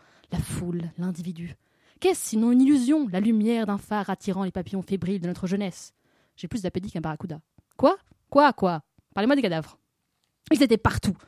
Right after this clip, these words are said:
jetés dans les airs entre les éclairs et de lumière vacillante, amoncelés, déchiquetés, volants, les coutures ouvertes. Les entrailles, vous voulez dire ? Pardon ? Lapsus, couture pour entrailles.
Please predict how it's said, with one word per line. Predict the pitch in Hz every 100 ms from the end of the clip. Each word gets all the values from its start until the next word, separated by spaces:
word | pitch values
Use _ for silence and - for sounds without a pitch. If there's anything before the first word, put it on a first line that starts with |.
| _ _ _
jetés | 240 285
dans | 269
les | 254 214
airs | 240
entre | 214 214
les | 208
éclairs | 214 220 214
et | 196
de | 175 202
lumière | 208 202
vacillante, | 196 - 190 190 -
amoncelés, | 180 247 233 - 208 196
déchiquetés, | 233 233 247 - 240 202
volants, | 180 262 240 226
les | 202
coutures | 247 - 262 247
ouvertes. | 254 269 226 - _ _
Les | 180 165 151
entrailles, | 208 - 311
vous | 180
voulez | 165
dire ? | 156 151 - _ _ -
Pardon ? | 160 254 - _
Lapsus, | 196 233 202 190 -
couture | - 202 214 202
pour | 180
entrailles. | 190 165